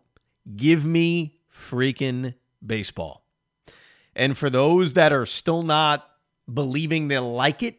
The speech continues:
even if we have it, we'll see. We'll see. Because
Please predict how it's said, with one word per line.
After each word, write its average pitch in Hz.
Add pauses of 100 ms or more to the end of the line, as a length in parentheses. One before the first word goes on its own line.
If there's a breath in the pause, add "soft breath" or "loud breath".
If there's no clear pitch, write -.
even 156
if 156
we 156
have 190
it, 339 (720)
we'll 147
see. 104 (1040)
We'll 139
see. 98 (800 soft breath)
Because 143